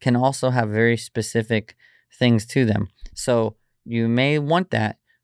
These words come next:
but there's ways to draw that out, to give it that character, give it that personality that can only be you. For instance, I love the Light phone. It's an e-ink phone. It's about this big. When you look at it, it is kind of the same thing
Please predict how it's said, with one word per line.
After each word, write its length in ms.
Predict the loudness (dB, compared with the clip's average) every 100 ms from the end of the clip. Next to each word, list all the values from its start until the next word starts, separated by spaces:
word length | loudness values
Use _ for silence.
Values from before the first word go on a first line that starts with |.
| -2
but 120 | 0
there's 260 | 2 0 -2
ways 420 | 0 0 0 -4
to 120 | -8
draw 260 | 0 0 2
that 160 | 2
out, 200 | 2 0 -2
to 120 | -8
give 340 | -2 2 4
it 100 | 4
that 200 | 0 -2
character, 400 | -2 -2 -2 -4
give 300 | -2 2 2
it 120 | 2
that 200 | 0 -4
personality 840 | -2 -2 -2 -2 0 -2 -4 -8 -10 -18 _ -2
that 100 | 0
can 140 | 0
only 260 | 2 2 2
be 140 | 0
you. 340 | 0 -2 -2 -12 _ _ _ -2
For 140 | 2
instance, 560 | 2 2 2 2 0 -6 _ -2
I 260 | 2 4
love 220 | 4 2 4
the 100 | 4
Light 260 | 2 2
phone. 280 | 0 0 0
It's 180 | -2 0
an 100 | -2
e-ink 460 | 0 0 0 -2
phone. 340 | -2 -2 -2 -6 _ _
It's 160 | -6 -2
about 260 | 0 0 2
this 140 | -2
big. 300 | 0 0 0 -10 _
When 120 | -2
you 120 | 0 2
look 180 | 2
at 160 | 2 0
it, 160 | 0 -2
it 160 | -2
is 240 | 0 0 -2 _
kind 340 | -6 0 0 0
of 120 | -4
the 100 | -6
same 320 | -4 -4 -4
thing 400 | -2 -2 -2